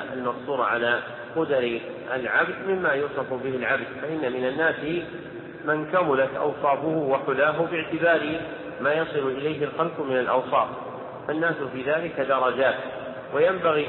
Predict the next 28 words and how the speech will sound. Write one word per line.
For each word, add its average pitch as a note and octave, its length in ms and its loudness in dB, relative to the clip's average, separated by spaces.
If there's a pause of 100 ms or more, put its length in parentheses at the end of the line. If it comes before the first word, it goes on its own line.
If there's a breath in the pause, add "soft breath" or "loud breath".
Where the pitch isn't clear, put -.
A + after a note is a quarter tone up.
أن C3+ 140 0
ينظر B2 640 2 (300)
المعل-، B2 580 0
المتعلم C3 720 0
إلى A#2+ 280 2 (140)
معلمه D3 680 -4
بعين B2 480 -2 (100)
الإقبال C3 640 0
والإجلال B2 720 -2
والإعظام، A#2+ 640 2 (560)
ويعتقد B2+ 800 2 (180)
فيه C3 280 -4
درجة C3 380 2
الكمال C3 480 0
المناسب B2+ 580 -2
له، C3 420 0 (480)
فإن C#3+ 260 0
ذلك C#3 480 2
أقرب C#3+ 760 2
إلى A#2 320 2
نفعه B2 560 -4
به. A#2+ 380 -6 (800)
وكان D#3+ 420 4
بعض C#3+ 220 4
السلف C#3 400 0
إذا B2 240 0
ذهب C3+ 320 0
إلى A#2+ 240 0